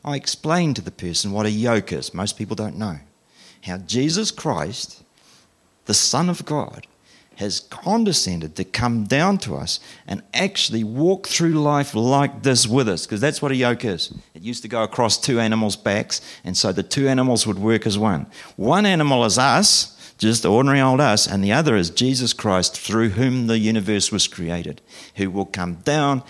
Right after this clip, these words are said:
and walk with us. That's why his burden's easy. He's taken the load. And people go, "I don't know how I even survived." But it was like Jesus just carried the load for me. It's scriptural. That's the gospel.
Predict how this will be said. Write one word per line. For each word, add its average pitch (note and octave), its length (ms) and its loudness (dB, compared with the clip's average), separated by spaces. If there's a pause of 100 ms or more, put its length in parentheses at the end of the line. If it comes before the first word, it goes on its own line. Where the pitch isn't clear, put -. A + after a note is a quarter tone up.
(120)
and G2 280 -6
walk C3+ 340 2
with C3+ 160 2
us. F2+ 260 2 (220)
That's F3+ 580 2
why G2+ 240 2
his F#2+ 220 0
burden's F#2+ 420 2
easy. A#2 440 2
He's D3+ 320 0
taken F#3 460 0
the D#3+ 80 0
load. F#3+ 440 -4 (680)
And F2 140 -8
people C3+ 300 0
go, G#2 240 4
"I C#3 100 4
don't F#3+ 140 2
know G3+ 120 2
how F3+ 220 2
I G#3 100 4
even G#3+ 220 2
survived." G3 720 2 (300)
But - 120 -4 (100)
it - 160 -2
was G2 160 0
like G2+ 280 0
Jesus G#2 480 0
just - 260 -4
carried G#2 320 -2
the G2+ 80 0
load G2+ 240 2
for A#2+ 180 -4
me. E2 280 -6
It's - 160 -2
scriptural. - 560 -2 (4000)
That's G3 240 2
the G3+ 80 0
gospel. F3+ 520 2